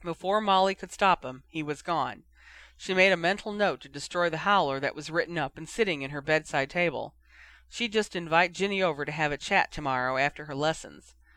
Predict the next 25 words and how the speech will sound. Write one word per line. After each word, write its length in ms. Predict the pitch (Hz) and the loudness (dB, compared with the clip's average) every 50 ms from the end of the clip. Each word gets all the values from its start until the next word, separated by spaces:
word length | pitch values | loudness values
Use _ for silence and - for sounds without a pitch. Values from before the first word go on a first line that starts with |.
| _ _ _ _ _ - | _ _ _ _ _ -12
With 120 | 175 156 | -12 -10
a 60 | 151 | -10
small 340 | 139 - - 170 170 180 196 | -12 -8 -2 0 2 2 2
smile, 560 | 190 - 226 220 202 165 131 127 123 127 127 _ _ _ | 0 -2 -2 -2 0 0 0 0 -2 -6 -10 _ _ _
she 180 | - - 190 | -16 -12 -8
began 320 | 175 180 170 185 185 208 220 | -8 -6 -2 -2 -2 -2 -2
to 60 | 233 | -6
clear 260 | - - 196 180 180 | -8 -6 -4 -4 -4
the 80 | 185 180 | -6 -8
papers 480 | - 202 208 208 - - 151 139 - | -4 -4 -4 -4 -4 -6 -10 -8 -4
off 160 | 156 147 - - | -4 -4 -4 -4
the 80 | 156 | -10
table, 480 | - - 196 185 165 - - - - _ _ _ _ - - _ | -8 -6 -4 -4 -4 -4 -6 -10 -10 _ _ _ _ -20 -12 _
bending 360 | - 190 190 208 220 226 226 | 0 2 2 2 0 -4 -2
down 280 | 180 175 160 156 156 165 | 0 2 2 2 0 -4
to 80 | 170 - | -8 -12
kiss 300 | - - 202 202 - 185 | -8 -8 -8 -8 -8 -8
Leo 320 | 185 185 170 143 135 131 | -6 -4 -2 -2 -2 -4
on 140 | 135 131 131 | -4 -6 -8
the 60 | 135 | -8
head 320 | 139 - 214 165 123 123 | -8 -4 -2 -2 -2 -2
as 120 | 127 131 139 | -4 -8 -10
she 140 | - 165 160 | -10 -10 -6
did 220 | 165 175 170 - | -6 -6 -6 -6
so. 340 | - 135 120 113 117 - | -6 -4 -4 -4 -6 -8